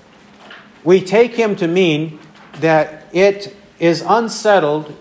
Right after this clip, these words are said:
it's always agitated, it's uncontrollable, it will spout, it will blurt,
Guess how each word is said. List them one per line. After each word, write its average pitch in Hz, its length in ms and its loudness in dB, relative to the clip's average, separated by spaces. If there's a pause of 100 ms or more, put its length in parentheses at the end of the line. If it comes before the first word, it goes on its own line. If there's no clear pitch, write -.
it's 170 260 -2
always 214 520 0
agitated, 156 920 -2 (340)
it's 170 260 -4
uncontrollable, 185 1300 0 (300)
it 175 420 -2
will 160 240 2
spout, 208 680 -2 (140)
it 165 180 -2
will 156 180 2
blurt, 180 680 0